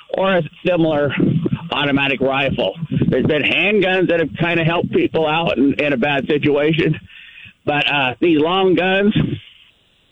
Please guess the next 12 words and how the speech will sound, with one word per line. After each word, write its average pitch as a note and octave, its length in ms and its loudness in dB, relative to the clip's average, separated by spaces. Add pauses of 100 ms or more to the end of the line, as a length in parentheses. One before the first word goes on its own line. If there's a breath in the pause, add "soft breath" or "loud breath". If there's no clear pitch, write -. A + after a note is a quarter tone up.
(440)
you'll D3+ 240 0
find E3 280 0
a C3 160 -2
thousand F3 540 2
innocent D3+ 560 0
victims D#3 400 0 (240)
killed D3 400 0
for C#3 160 0
every C#3 260 2
one C3+ 480 0
by D#3+ 480 0
civilians. D#3+ 600 2